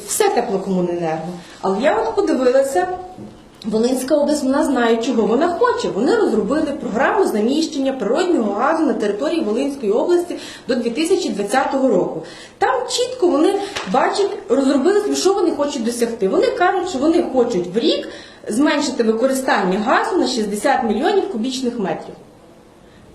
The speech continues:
Досягнути це можна і пропонують три варіанти, три інвестиційні проекти. Порахували, які котли вони хочуть встановити, на яке опалення альтернативне, скільки це буде коштувати, яка окупність цих проєктів.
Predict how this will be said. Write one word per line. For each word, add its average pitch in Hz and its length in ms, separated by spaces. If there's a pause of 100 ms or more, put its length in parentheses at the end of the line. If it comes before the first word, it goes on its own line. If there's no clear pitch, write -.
(220)
Досягнути 320 640
це 330 100
можна 370 280
і 233 100
пропонують 339 720
три 349 240
варіанти, 240 580
три 311 260
інвестиційні 311 680
проекти. 226 580
Порахували, 349 720
які 359 240
котли 247 400
вони 196 280
хочуть 180 240
встановити, 175 600
на 202 120
яке 320 380
опалення 269 680
альтернативне, 185 800 (640)
скільки 381 440
це 415 140
буде 381 220
коштувати, 233 680
яка - 240
окупність 311 800
цих 196 220
проєктів. 180 440